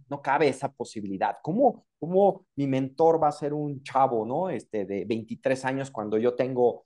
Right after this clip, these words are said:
cincuenta y tres. Este, pues sí, ¿qué crees? Sí te puede enseñar muchas cosas. Sí puede aportarte, este, compartirte conocimientos, habilidades.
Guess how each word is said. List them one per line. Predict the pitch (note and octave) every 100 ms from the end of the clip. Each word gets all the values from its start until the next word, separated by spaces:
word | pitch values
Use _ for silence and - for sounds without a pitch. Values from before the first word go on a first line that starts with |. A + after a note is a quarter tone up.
| _
cincuenta | - A#2+ A2+ A#2 A2+ G#2+
y | A2 -
tres. | G2 A2+ A2 - _ _ _
Este, | G2 A2 - G#2+
pues | - A2
sí, | C3+ D#3 A#3 - -
¿qué | F3
crees? | E3 G3 C4 -
Sí | E3
te | -
puede | - D3+ D#3 E3+
enseñar | E3 B2+ A#2+ B2+ C3
muchas | C3+ C3 A#2 -
cosas. | - G#3 G#3+ G#2 - _ _ _
Sí | _ C3+
puede | C3+ C#3+ C#3+
aportarte, | C#3 A2+ G#2+ - C3 B2+ - C3 C3 C3 _ _ _
este, | G#2+ G#2+ - -
compartirte | A2+ G2+ A2 B2+ G#2+
conocimientos, | - A2 G#2+ G#2+ A2 B2 B2+ B2 A2
habilidades. | G#2 G#2 G#2 A2+ B2 B2+ B2 B2+ C3